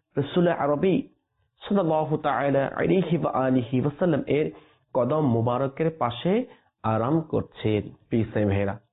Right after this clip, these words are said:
মাদানী চ্যানেলের দর্শক শ্রোতা, যে নবী রসুলদের পরে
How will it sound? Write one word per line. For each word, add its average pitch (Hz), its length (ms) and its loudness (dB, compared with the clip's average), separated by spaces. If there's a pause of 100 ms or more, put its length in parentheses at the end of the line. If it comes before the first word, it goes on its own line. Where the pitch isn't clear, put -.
(360)
মাদানী 113 240 2
চ্যানেলের 110 300 -2 (380)
দর্শক 117 320 -4
শ্রোতা, - 280 -6 (380)
যে 123 140 2 (560)
নবী 143 240 2
রসুলদের 165 480 2
পরে 156 160 0